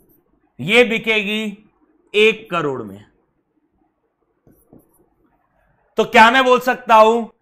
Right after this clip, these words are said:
ये तीनों को बेसिस लेके मेरा डेप्रिसिएशन आ गया एटी लैक्स per annum। हमने फैक्टर्स डिस्कस कर लिए।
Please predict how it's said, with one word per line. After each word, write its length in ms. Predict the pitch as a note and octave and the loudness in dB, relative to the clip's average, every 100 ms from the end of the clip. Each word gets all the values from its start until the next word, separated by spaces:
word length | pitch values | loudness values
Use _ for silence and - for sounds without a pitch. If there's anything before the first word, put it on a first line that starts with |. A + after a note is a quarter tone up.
| _ - | _ -12
ये 180 | D3+ B3 - | 0 0 0
तीनों 340 | A#3 A#3 A#3+ C4 | -4 -2 -2 0
को 140 | C4+ | 0
बेसिस 480 | G#3+ A3 A3 B3 F#3+ | 0 -2 -2 -6 -4
लेके 640 | G#3 G#3 G#3 G3 G3 G3 G3 _ _ _ | -2 -4 -4 -6 -6 -6 -12 _ _ _
मेरा 240 | C#3 F#3 A3 | -8 -4 -4
डेप्रिसिएशन 960 | F3+ E3+ E3 G3 G#3 G#3+ F#3+ F#3 F#3+ | -4 -6 -6 -8 -6 -6 -6 -6 -8
आ 120 | E3+ C#3+ | -6 -6
गया 280 | C3+ C#3+ C#3 - - | -6 -6 -6 -10 -12
एटी 640 | E3+ E3+ _ - F#3+ F#3 | -10 -10 _ -10 -8 -6
लैक्स 560 | D#3 C#3+ C#3 C#3+ - - _ D3+ | -6 -4 -4 -6 -12 -20 _ -4
per 240 | D#3 D#3 C#3+ - - | -2 -4 -8 -20 -14
annum। 260 | A#2 A#2 G2+ G#2 _ _ _ _ _ _ _ _ _ _ _ _ _ _ _ - | -14 -12 -16 -20 _ _ _ _ _ _ _ _ _ _ _ _ _ _ _ -4
हमने 480 | F#3 G3 G#3 G#3+ | -2 -2 -4 -6
फैक्टर्स 760 | G#3 - F3 E3+ - - F3+ F3+ | -8 -2 -2 -2 -4 -6 -4 -4
डिस्कस 580 | C3 C#3 - C3 C3+ - - | -8 -14 -14 -14 -14 -14 -14
कर 200 | A2+ G#2+ | -12 -12
लिए। 920 | A2 A2 A2 B2 G#3 A#3 D#3+ A#2 A2 | -14 -14 -8 -4 0 0 -2 -6 -12